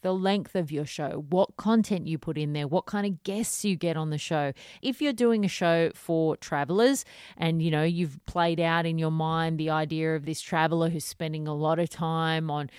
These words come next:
transport going from one thing to the next, well, then you might be able to create a two-hour episode for every long bus ride that they have.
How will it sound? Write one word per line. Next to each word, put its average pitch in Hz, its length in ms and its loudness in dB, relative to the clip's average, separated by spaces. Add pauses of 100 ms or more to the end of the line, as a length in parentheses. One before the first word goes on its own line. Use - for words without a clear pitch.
(140)
transport 180 640 0
going 160 240 0
from 156 240 -4
one 170 220 0
thing 170 160 -4
to 165 100 -4
the 151 100 -2
next, 175 300 -4
well, 214 80 -4
then 226 220 2
you 233 160 4
might 311 180 -2
be 196 120 -2
able 175 120 0
to 175 80 0
create 185 440 -2
a - 40 -6
two-hour 208 640 2
episode 156 520 -2
for - 100 -4
every 185 280 -2
long 196 280 2
bus 220 340 -2
ride 196 260 0
that - 160 -6
they 151 160 -2
have. 143 380 -8